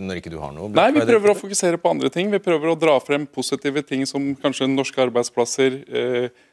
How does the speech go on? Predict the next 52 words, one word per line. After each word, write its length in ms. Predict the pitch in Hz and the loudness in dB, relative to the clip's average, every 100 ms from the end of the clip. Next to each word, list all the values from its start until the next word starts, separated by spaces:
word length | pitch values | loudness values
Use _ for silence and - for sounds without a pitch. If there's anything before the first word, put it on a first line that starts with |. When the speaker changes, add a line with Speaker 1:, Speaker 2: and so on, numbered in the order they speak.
| _ - - | _ -20 -6
Speaker 2:
kortreist, 680 | - 147 120 120 139 - | -2 0 4 4 4 2
eh, 100 | 135 127 | 0 2
produksjon 560 | 127 123 - 127 131 | 0 0 -2 -2 -2
og 80 | 135 | -2
så 140 | - 139 | -2 0
videre. 240 | 117 117 160 | 2 2 2
Så 120 | 143 | 0
vi 120 | 143 | -2
kaller 220 | 143 135 113 | 0 0 2
det 240 | 123 131 | 0 0
i 80 | 160 | 2
morgen 180 | 170 117 | 2 2
for 160 | 151 156 | 2 2
Green 420 | 127 113 110 104 | 0 -10 -10 -8
Friday. 440 | 120 113 113 131 127 - - | -2 0 4 2 2 -6 -2
Prøver 160 | 143 120 | 2 2
å 60 | 123 | 0
trekke 200 | 120 107 | -4 -4
frem 100 | 107 | -4
noe 80 | 117 | -4
positivt. 500 | 113 - 113 107 - | -6 -8 -8 -2 0
Speaker 1:
Kortreiste 440 | 135 98 92 - | 2 4 2 0
diamanter? 440 | 104 107 92 - - _ _ _ | 0 0 -2 -4 -8 _ _ _
Speaker 2:
Kortreiste 480 | - - 185 180 196 | -2 2 2 2 2
diamanter 440 | 196 190 180 220 | 2 2 2 2
kan 120 | 214 220 | 2 2
du 40 | |
også 180 | 214 185 | 2 0
få. 120 | 214 - _ | -4 -4 _
Speaker 1:
<laughs> 140 | _ | _
Det 340 | 151 117 107 - | 0 0 -4 -2
er 100 | 123 | 0
herlig. 220 | 104 107 - 330 359 269 | 0 -2 -2 0 2 2
Ok, 140 | 143 139 123 | 2 2 0
vi, 140 | 135 160 139 | 2 2 4
før 140 | 156 | 4
vi 60 | 156 | 4
går 80 | 156 | 4
videre, 160 | 147 139 | 4 2
vi 40 | 147 | 2
skal 120 | - | 0
se 120 | 151 131 | 0 -2
på 160 | 135 | -2
noen 540 | 131 127 123 123 120 117 | -6 -6 -6 -8 -10 -14
fl-, 280 | - 110 - | -10 -10 -2
eksempler 400 | 117 - 87 117 | -2 0 -2 0
vi 80 | 117 | 0
fant 240 | - 87 101 | -2 -4 -4
i 80 | |
dag, 280 | 85 - 131 - | -4 -4 -6 -6
faktisk. 440 | 147 - 190 - | -10 -6 -6 0
Denne, 460 | 156 123 117 165 180 | 0 0 0 -2 -2